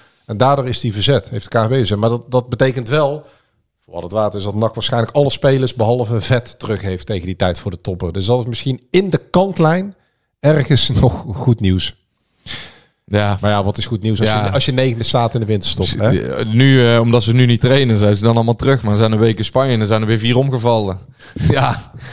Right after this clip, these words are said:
Speaker 1: Ja, nee, dat klopt.
Speaker 2: Eh, dus ja, dat vind ik ook wel, eh,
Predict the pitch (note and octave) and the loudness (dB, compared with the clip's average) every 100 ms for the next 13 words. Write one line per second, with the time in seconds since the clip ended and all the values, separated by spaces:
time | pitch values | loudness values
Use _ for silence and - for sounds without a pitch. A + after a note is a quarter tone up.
0 | - F#2+ F#2+ F#2+ F#2 F#2+ - G2+ F#2 - | -8 -4 -4 -2 0 0 0 0 -2 -6
1 | A2 A#2 - A2+ A2+ A2 G#2 A#2+ A2+ A#2+ | -4 -4 -2 -2 0 -2 -2 -2 0 0
2 | A2 G#2+ G#2 G2+ G2+ G2 F#2+ F#2+ | 2 2 2 2 2 2 2 0